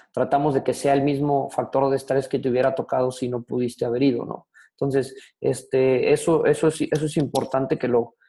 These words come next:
que lo mencionemos, no es nada más, "Ah, bueno, pues vamos a juntarnos y ya perdí un poco esa especificidad". Nos encanta la especificidad, lo hemos hecho los últimos cinco años, ir encontrando qué necesita cada quien.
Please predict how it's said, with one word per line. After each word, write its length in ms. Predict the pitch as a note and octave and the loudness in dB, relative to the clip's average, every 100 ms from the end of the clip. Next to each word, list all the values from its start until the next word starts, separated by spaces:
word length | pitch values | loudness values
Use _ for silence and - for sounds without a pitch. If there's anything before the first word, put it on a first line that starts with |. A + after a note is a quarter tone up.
| _ _ - | _ _ -4
que 100 | C3+ | 0
lo 100 | B2+ | 2
mencionemos, 560 | C3 B2+ C3+ C#3+ C3+ | 2 0 0 0 0
no 120 | C3+ C#3+ | 0 2
es 40 | |
nada 180 | D3+ C#3+ | 2 2
más, 200 | D3 C#3+ | 0 2
"Ah, 60 | D3+ | 2
bueno, 240 | D3+ C#3+ | 2 2
pues 100 | C3+ | 0
vamos 220 | C#3+ D#3 | 0 0
a 20 | C#3 | -2
juntarnos 540 | C3 B2+ C#3 D3+ - | -2 0 0 0 -2
y 80 | B2 | 0
ya 180 | C3 C3 | 0 0
perdí 240 | C3+ B2+ | -2 0
un 120 | C3 B2 | -2 0
poco 280 | C3+ - | -2 -2
esa 120 | C3+ C3 | -6 -6
especificidad". 760 | - B2+ - A#2 A2+ B2 B2+ B2+ - - - | -8 -10 -8 -12 -6 -2 -2 -4 -16 -18 -8
Nos 120 | B2+ | -4
encanta 340 | C3+ D#3 D#3+ D#3+ | -2 0 0 0
la 60 | |
especificidad, 760 | D3 - B2 A#2 A#2+ C3+ D#3 C3+ | -2 -4 -6 -4 0 4 4 2
lo 100 | C3+ | 0
hemos 220 | C#3 C#3 | 0 0
hecho 420 | C#3 - C#3 B2 - _ _ - | -2 2 0 0 -6 _ _ -6
los 160 | B2+ | -2
últimos 380 | C#3 C3 C3+ B2+ | 0 0 -2 -2
cinco 280 | C#3 C#3+ C#3+ | -2 -2 0
años, 300 | C#3+ C#3+ C3+ | 0 -2 0
ir 100 | C#3+ | 0
encontrando 720 | C#3 - B2 C3+ C3+ C3 B2+ - _ | 0 -2 -6 -2 0 0 -2 -6 _
qué 100 | - | -2
necesita 540 | C#3+ C#3 C3+ B2 B2+ C3 | 0 0 -2 -4 -2 0
cada 220 | C#3 C3+ | 0 0
quien. 300 | - D3+ G3+ | 0 0 0